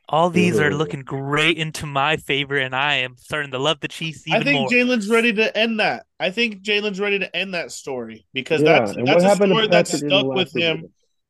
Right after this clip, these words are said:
Speaker 3: That's a story that stuck with him since that moment. That was a long time ago. I think he is ready to overtake that, rewrite his own history because, yeah, he got benched for Tua Tagovailoa in that game, in that moment.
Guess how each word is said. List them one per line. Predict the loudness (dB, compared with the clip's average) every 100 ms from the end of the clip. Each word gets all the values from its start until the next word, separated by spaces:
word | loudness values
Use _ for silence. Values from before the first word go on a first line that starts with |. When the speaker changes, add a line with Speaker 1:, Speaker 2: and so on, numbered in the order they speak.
| -6
Speaker 3:
That's | -4
a | -2
story | 2 4
that | 4 0
stuck | -2 -2 0
with | -2 0
him | -2 -4
since | -6 -6 -6 -4
that | -2 -2
moment. | -2 -2 -4 -4
That | -2
was | -2
a | -4
long | -4 -2 -4 -6
time | -8 -8
ago. | -6 -4
I | -4
think | -4 -6 -6
he | -8 -6 -6
is | -8
ready | -6 -4 -4 -8
to | -12 -6
overtake | -4 -4 -4 -6 -4
that, | -2 -2 -2
rewrite | -6 -6 -4 -4
his | -4 -10 -10 -6
own | -4 -4
history | -8 -10 -10 -12 -12 -16 _ _ _
because, | -6 -4 -2
yeah, | 0 0
he | 0
got | -2 -2 -2
benched | -4 -6 -6
for | -16
Tua | -14 -8 -8
Tagovailoa | -6 -6 -4 -4 -4 -2 -4
in | -6
that | -6 -8
game, | -4 -6 -6
in | -8
that | -8
moment. | -6 -6 -6 -6